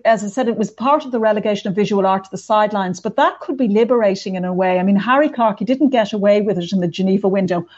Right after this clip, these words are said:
I think he thought he was going to get away with it.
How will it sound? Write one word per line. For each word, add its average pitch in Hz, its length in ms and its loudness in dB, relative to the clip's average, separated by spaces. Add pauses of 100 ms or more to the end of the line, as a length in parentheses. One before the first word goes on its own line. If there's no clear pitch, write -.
I 208 60 0
think 311 240 0
he 294 120 -4
thought 220 260 -4
he 185 100 -2
was 226 340 2
going 202 220 -4
to - 80 -14
get 170 220 -6
away 175 240 -2
with 180 160 -8
it. 170 120 -8